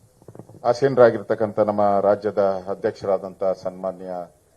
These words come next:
ಆ, ವಿಜಯೇಂದ್ರ ಅವರು, ಅದೇ ರೀತಿ ನಮ್ಮ ಇನ್‌ಚಾರ್ಜ್ ಆಗಿರ್ತಕ್ಕಂಥ ಸನ್ಮಾನ್ಯ ಹಿರಿಯರಾದಂಥ ಸುಧಾಕರ್ ರೆಡ್ಡಿ ಅವರೇ, ವೇದಿಕೆ ಮೇಲಿರುವಂಥ ಅಶ್ವಥ್ ನಾರಾಯಣ್ ಅವರೇ, ಗೋಪಾಲಯ್ಯನವರೇ, ಕಾರಜೋಳ ಸಾಹೇಬ್ರೆ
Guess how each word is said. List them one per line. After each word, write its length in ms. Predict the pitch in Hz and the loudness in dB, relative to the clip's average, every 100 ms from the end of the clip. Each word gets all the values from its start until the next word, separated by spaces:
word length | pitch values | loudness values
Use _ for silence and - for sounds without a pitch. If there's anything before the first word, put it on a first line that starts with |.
| _ _ _ _ | _ _ _ _
ಆ, 80 | 87 | -10
ವಿಜಯೇಂದ್ರ 480 | 85 90 113 101 101 | -6 2 2 4 2
ಅವರು, 260 | 90 90 95 _ _ _ _ _ _ _ _ _ | 2 -2 -6 _ _ _ _ _ _ _ _ _
ಅದೇ 160 | 110 127 | 0 0
ರೀತಿ 240 | 123 127 | 2 -2
ನಮ್ಮ 200 | 127 120 | -4 -4
ಇನ್‌ಚಾರ್ಜ್ 480 | 117 117 - 143 120 | -4 -4 8 8 10
ಆಗಿರ್ತಕ್ಕಂಥ 600 | 117 107 98 101 101 95 101 92 - _ _ _ _ _ _ _ _ _ _ - | 6 4 -2 -2 -2 2 2 2 -2 _ _ _ _ _ _ _ _ _ _ -4
ಸನ್ಮಾನ್ಯ 380 | 107 101 95 101 95 87 | -2 -2 -2 -2 -4 -4
ಹಿರಿಯರಾದಂಥ 680 | 98 113 110 101 95 90 | -2 2 2 2 -2 -4
ಸುಧಾಕರ್ 580 | 92 90 - 92 95 92 | -2 -2 -4 -6 -4 -8
ರೆಡ್ಡಿ 200 | 87 82 | -10 -8
ಅವರೇ, 300 | 95 82 80 _ _ _ _ _ _ _ _ _ _ | -8 -8 -12 _ _ _ _ _ _ _ _ _ _
ವೇದಿಕೆ 320 | 95 107 107 104 | -2 -2 -2 -6
ಮೇಲಿರುವಂಥ 540 | 98 92 92 90 87 | -4 -4 -4 -4 -4
ಅಶ್ವಥ್ 380 | 85 - 104 - | -4 -4 -6 -6
ನಾರಾಯಣ್ 260 | 95 90 | -8 -8
ಅವರೇ, 260 | 87 85 87 | -8 -8 -8
ಗೋಪಾಲಯ್ಯನವರೇ, 840 | 85 90 101 95 82 82 80 76 _ _ _ _ _ _ _ _ - | -8 -6 -4 -4 -8 -10 -12 -14 _ _ _ _ _ _ _ _ -4
ಕಾರಜೋಳ 360 | 95 92 101 - | -4 -4 -8 -6
ಸಾಹೇಬ್ರೆ 460 | 87 82 82 85 | -6 -6 -10 -14